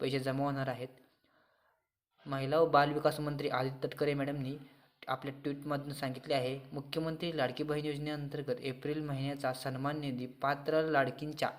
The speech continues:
आधार लिंक असलेल्या बँक खात्यात जमा होणार आहे. काही महिलांच्या बँक खात्यात पैसे जमासुद्धा झालेले आहेत. बाकी महिलांच्या खात्यात दोन ते तीन दिवसात पैसे जमा होणार आहेत.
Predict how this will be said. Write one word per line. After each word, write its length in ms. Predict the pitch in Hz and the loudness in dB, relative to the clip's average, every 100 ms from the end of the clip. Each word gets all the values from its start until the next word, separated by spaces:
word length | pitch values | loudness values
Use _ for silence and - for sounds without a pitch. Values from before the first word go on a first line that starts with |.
| - | 2
आधार 340 | 127 143 147 | 4 4 2
लिंक 300 | 143 143 139 | 0 -2 0
असलेल्या 380 | 143 139 139 139 | 0 0 0 0
बँक 360 | 135 131 139 - | 2 0 -2 -6
खात्यात 260 | 135 143 | -4 -2
जमा 260 | 139 123 139 | 0 2 2
होणार 380 | 131 131 139 143 - - _ _ - | 2 0 -2 -4 -8 -20 _ _ -2
आहे. 320 | 135 123 135 156 - | -2 0 -4 -8 -4
काही 220 | 135 127 | -2 0
महिलांच्या 460 | 151 143 139 143 147 | 0 2 2 4 2
बँक 300 | 139 139 139 | 2 -2 -2
खात्यात 220 | 139 143 139 - | -2 -2 -2 0
पैसे 260 | 135 143 | 2 2
जमासुद्धा 480 | 135 131 131 143 143 | 0 -2 -2 -2 0
झालेले 400 | 139 131 131 143 | 0 0 0 0
आहेत. 320 | 143 135 135 135 - _ _ _ _ _ _ _ _ - | 0 0 -4 -6 -12 _ _ _ _ _ _ _ _ -8
बाकी 280 | 139 139 151 | -6 2 2
महिलांच्या 460 | 156 131 135 135 143 | 2 0 -2 -4 -2
खात्यात 260 | 139 127 131 | 0 0 2
दोन 280 | 135 143 143 | 2 2 0
ते 100 | 143 | -2
तीन 240 | 143 143 | -2 -4
दिवसात 180 | 135 139 | -4 -4
पैसे 320 | - 127 139 | -2 0 0
जमा 240 | 135 135 | 0 0
होणार 300 | 135 135 135 | 0 0 0
आहेत. 260 | 131 120 | 0 -2